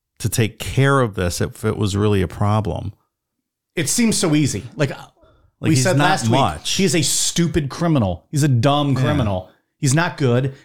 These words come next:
Speaker 2: These things don't seem well planned out. If you wanted to eliminate this guy, you probably could have eliminated him.
Speaker 1: Yeah, he seems to just be a dirty hillbilly on a ranch with
Speaker 2: Yeah.
Speaker 1: some girls.
Speaker 2: Right.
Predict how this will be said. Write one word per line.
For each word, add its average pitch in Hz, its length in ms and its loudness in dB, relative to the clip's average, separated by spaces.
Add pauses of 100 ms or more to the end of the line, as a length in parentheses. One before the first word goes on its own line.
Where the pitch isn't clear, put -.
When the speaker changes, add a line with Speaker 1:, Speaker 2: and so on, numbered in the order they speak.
Speaker 2:
These 143 180 0
things 165 240 0
don't 143 200 0
seem 165 260 2
well 131 220 2
planned 143 360 -2
out. 95 320 -2 (300)
If - 160 -2
you 160 60 4
wanted 160 220 2
to 160 100 2
eliminate 127 460 0
this 147 140 -4
guy, 147 200 0
you 127 180 2
probably 131 320 0
could 131 140 -4
have 117 80 -2
eliminated 90 480 -2
him. 80 200 -6 (460)
Speaker 1:
Yeah, 143 460 0
he 120 100 2
seems 156 280 2
to 139 100 0
just 139 200 0
be 127 140 2
a 113 60 2
dirty 113 340 2
hillbilly 95 500 2
on 90 140 2
a 90 80 2
ranch 107 500 2
with - 520 -4 (500)
Speaker 2:
Yeah. 117 100 -4
Speaker 1:
some 104 160 2
girls. 107 720 0
Speaker 2:
Right. 87 220 -4